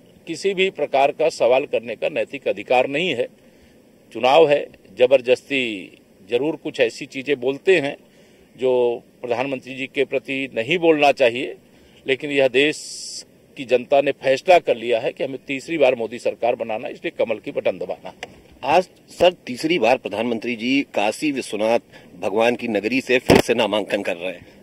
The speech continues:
Speaker 1: देखिए, तीसरी बार मोदी सरकार के लिए, तीसरी बार उत्तर प्रदेश के बाबा विश्वनाथ जी की नगरी वाराणसी से सांसद बनना,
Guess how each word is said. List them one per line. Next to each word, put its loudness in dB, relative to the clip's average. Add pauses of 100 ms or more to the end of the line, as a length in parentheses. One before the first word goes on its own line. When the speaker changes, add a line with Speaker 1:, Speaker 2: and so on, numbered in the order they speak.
Speaker 1:
देखिए, 0
तीसरी -2
बार 8
मोदी 0
सरकार 6
के -6
लिए, -6 (1040)
तीसरी 0
बार 6 (880)
उत्तर 6
प्रदेश -2
के -4 (160)
बाबा 8
विश्वनाथ 2
जी -10
की -10
नगरी -4
वाराणसी 0
से -8
सांसद 2
बनना, -4